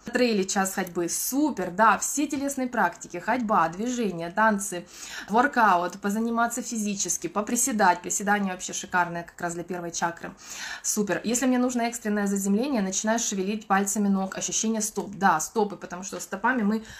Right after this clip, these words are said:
прикасаемся к земле. Просто сидеть на твёрдой поверхности, на твёрдом стуле или на пол сесть,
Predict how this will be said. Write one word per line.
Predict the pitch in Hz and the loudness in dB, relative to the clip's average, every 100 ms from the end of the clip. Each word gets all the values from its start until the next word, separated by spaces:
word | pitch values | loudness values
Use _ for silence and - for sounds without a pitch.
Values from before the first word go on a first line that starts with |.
| - | -8
прикасаемся | 214 208 196 233 226 | -4 -2 0 0 0
к | 214 | 2
земле. | 220 190 | 2 2
Просто | 233 269 240 | 2 0 0
сидеть | 208 196 240 277 | -4 -2 -2 0
на | 196 | -2
твёрдой | 202 233 226 | 0 -2 -2
поверхности, | 226 208 175 - 160 170 | -2 0 0 -2 -6 -6
на | 175 | -6
твёрдом | 180 254 285 262 | -4 -2 -2 -4
стуле | - 202 170 | 0 0 0
или | 170 180 | -4 -2
на | 190 208 | 4 4
пол | 202 180 | 4 -4
сесть, | 180 175 170 | -6 -8 -10